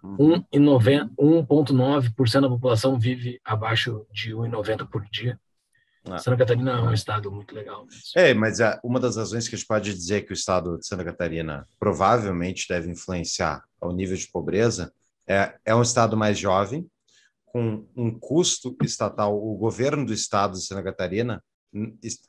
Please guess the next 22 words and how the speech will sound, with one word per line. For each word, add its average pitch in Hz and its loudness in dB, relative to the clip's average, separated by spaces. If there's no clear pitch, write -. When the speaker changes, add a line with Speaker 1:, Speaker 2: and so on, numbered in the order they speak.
Speaker 1:
é, 110 0
tem 123 0
um 120 -2
custo 127 -4
de 110 -4
funcionalismo, 117 -2
de 82 -14
passivo, 110 -2
de, 87 -14
de 92 -6
aposentados 101 -2
muito 147 -4
menor, 110 0
por 117 -4
exemplo, 107 -6
que 110 -14
tem 123 0
no 120 0
Rio 123 0
Grande 135 0
do 175 -6
Sul. - -4